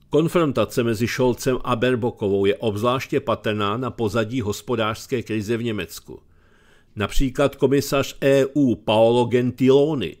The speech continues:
uvedl, že Německo je jednou z nejhůře postižených zemí v E U. Podle odborníků, které oslovil List Vzгляд,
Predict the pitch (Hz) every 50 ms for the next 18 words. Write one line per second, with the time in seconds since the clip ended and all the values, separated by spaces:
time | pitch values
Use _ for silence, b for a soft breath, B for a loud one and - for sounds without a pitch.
0 | _ - - 98 92 101 98 85 85 82 85 - 67 - b b b b b b
1 | b b b - 107 117 113 107 117 135 147 165 170 160 - - - - 117 107
2 | 104 104 101 101 110 110 107 107 120 117 123 117 92 110 117 113 110 117 113 107
3 | 117 131 135 117 135 143 143 - 123 113 - - - - 127 107 110 120 117 120
4 | 117 110 101 90 95 107 101 104 110 117 113 107 - - - 107 107 110 107 104
5 | - - 131 117 90 - - _ _ _ _ _ _ _ _ _ _ _ _ _
6 | _ _ _ _ - 117 107 123 135 131 151 143 151 160 160 143 131 113 110 107
7 | 101 - - 104 104 - - - 120 113 117 - 123 117 - - - 131 127 123
8 | 107 123 123 127 120 - - 113 110 104 - - 110 90 - 110 110 107 101 98
9 | 117 - - _